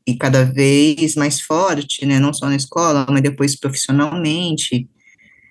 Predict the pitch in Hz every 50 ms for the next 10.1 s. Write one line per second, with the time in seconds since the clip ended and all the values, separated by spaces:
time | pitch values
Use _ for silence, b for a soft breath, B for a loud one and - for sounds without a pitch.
0 | b b b b b _ _ _ _ _ _ _ _ _ _ _ _ _ _ _
1 | _ - - 185 196 220 233 302 349 - 254 262 254 240 254 - - 180 165 165
2 | 165 170 175 170 165 156 143 139 143 139 - 139 143 143 143 139 135 139 139 139
3 | 135 135 135 135 135 135 135 131 - - - 156 160 160 196 233 233 240 285 240
4 | 180 175 180 185 160 151 147 147 156 151 185 - - - 202 - - - - 165
5 | - 214 208 190 170 160 - - 143 143 143 139 147 143 - - 175 156 147 -
6 | - - - 156 156 - - 190 196 226 233 - 240 233 233 - 214 202 190 -
7 | 202 214 - - 185 190 185 - 165 - 202 185 185 180 160 151 147 143 143 139
8 | - - - 165 147 - - - 165 156 160 156 175 170 165 151 139 139 131 131
9 | 131 - - - - _ - 151 139 - - - - 175 170 165 160 147 127 131
10 | 131